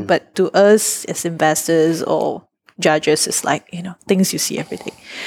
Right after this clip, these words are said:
Speaker 2: So, but if someone writes you an email, you know, since we have got a bit of experience, you can feel whether it's a templated,
Speaker 1: Mm.
Speaker 2: whether they did a bit of research about you,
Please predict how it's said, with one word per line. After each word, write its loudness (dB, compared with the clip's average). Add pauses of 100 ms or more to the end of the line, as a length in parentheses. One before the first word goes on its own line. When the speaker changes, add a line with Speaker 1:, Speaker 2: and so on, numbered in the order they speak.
(500)
Speaker 2:
So, 6
but 0 (840)
if 4
someone 4
writes 4
you 4
an -4
email, -2 (1400)
you -6
know, -10
since 2
we 2
have -4
got -2 (260)
a -4
bit 2
of 2
experience, 0 (200)
you 2
can 0
feel 4 (420)
whether 2
it's -2
a -8
templated, -4 (360)
Speaker 1:
Mm. 2
Speaker 2:
whether 4
they 4
did 2 (240)
a 2
bit 2
of 2
research 0
about -2
you, 4